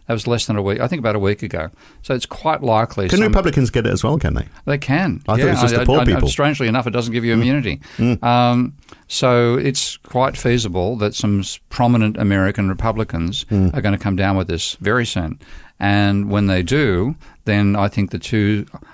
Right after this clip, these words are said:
Speaker 1: sides of the aisles will, I'm not gonna use the phrase join hands because that's the last thing they should do,
Speaker 2: Hmm.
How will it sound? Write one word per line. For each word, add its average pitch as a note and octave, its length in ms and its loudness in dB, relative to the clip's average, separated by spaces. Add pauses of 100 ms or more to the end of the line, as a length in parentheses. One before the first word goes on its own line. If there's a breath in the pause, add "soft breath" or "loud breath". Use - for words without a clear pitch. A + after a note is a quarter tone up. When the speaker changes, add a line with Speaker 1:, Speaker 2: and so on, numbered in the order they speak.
Speaker 1:
sides G2+ 380 -2
of F#2+ 80 -2
the G2 80 0
aisles G2 400 2
will, G2+ 400 0 (420 loud breath)
I'm G2 100 -2
not G#2 140 -2
gonna F#2+ 160 -2
use G2 280 0
the A#2+ 80 -6
phrase A#2 320 0
join B2 300 0
hands D#3 500 0
because A2 320 -4
that's G#2+ 220 -8
the F#2+ 80 -4
last C3+ 340 -2
thing F#2+ 220 0
they F#2+ 80 -2
should E2 240 -4
do, - 340 -4
Speaker 2:
Hmm. A2+ 180 2